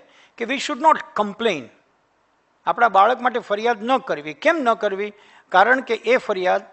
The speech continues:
આપણી ઈશ્વર સામેની ફરિયાદ છે. હું અહીંયા શરૂઆતમાં સાંભળતો તો એક પ્રશ્ન આવ્યો કે અમે ચેલેન્જ્ડ બાળકો સાથે કામ કરીએ છીએ કે મારું બાળક છે એ દિવ્યાંગ છે, તો શું કરવું?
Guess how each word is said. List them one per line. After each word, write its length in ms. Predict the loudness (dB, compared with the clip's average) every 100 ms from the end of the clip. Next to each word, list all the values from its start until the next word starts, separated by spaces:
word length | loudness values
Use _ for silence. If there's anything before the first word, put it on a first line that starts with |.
| _ _
આપણી 300 | -6 -4 -10 -8
ઈશ્વર 300 | -12 -4 -4
સામેની 420 | -4 -10 -10 -16
ફરિયાદ 360 | -16 -16 -16 -16
છે. 260 | -16 -16 _ _ _ _ _ _ _ _ _ _ -8
હું 120 | -4
અહીંયા 160 | -4
શરૂઆતમાં 520 | -4 -4 -2 -2 -4 -8
સાંભળતો 500 | -8 -8 -8 -6 -8
તો 120 | -10
એક 60 |
પ્રશ્ન 360 | -12 -12 -12 -6
આવ્યો 380 | -4 -2 -4 -8 _ _ _ _
કે 60 | -6
અમે 160 | -4 -4
ચેલેન્જ્ડ 540 | -2 0 0 0 -2
બાળકો 380 | 2 2 0 -4
સાથે 360 | -2 -4 -6
કામ 300 | -6 -6 -8
કરીએ 380 | -10 -10 -6 -6
છીએ 300 | -8 -12 -14
કે 120 | -12
મારું 280 | -4 -4 -2
બાળક 360 | 0 2 0 -4
છે 300 | -8 -8 -8 -18 _ _ -8
એ 200 | -6 -6
દિવ્યાંગ 520 | -8 2 2 2 -2
છે, 200 | -8 -12
તો 140 | -8
શું 220 | -4 -4 -4
કરવું? 320 | -6 -8